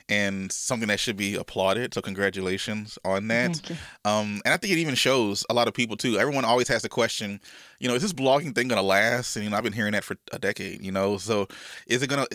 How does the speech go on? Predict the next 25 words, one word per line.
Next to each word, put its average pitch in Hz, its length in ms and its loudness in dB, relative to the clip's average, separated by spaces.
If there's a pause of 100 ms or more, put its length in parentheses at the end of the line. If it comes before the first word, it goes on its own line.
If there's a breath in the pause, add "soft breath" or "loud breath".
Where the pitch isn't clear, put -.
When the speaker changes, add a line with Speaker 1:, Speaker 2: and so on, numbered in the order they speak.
Speaker 1:
the 123 160 -4
fact 151 200 2
that, 120 220 2
you 117 100 -4
know, 120 80 -2
you 120 260 -6
jumped 131 260 -2
into 127 300 -4
it 131 180 2
when 107 200 -4
you 101 80 -6
have 110 420 2 (400 soft breath)
and 104 360 -2
where 104 120 2
you 104 160 0
are 107 160 4
right 104 180 2
now 98 220 2
in 113 80 -2
such - 100 -10
a 101 40 -8
short 110 200 0
period 107 240 0
of 98 80 -2
time, 117 320 -2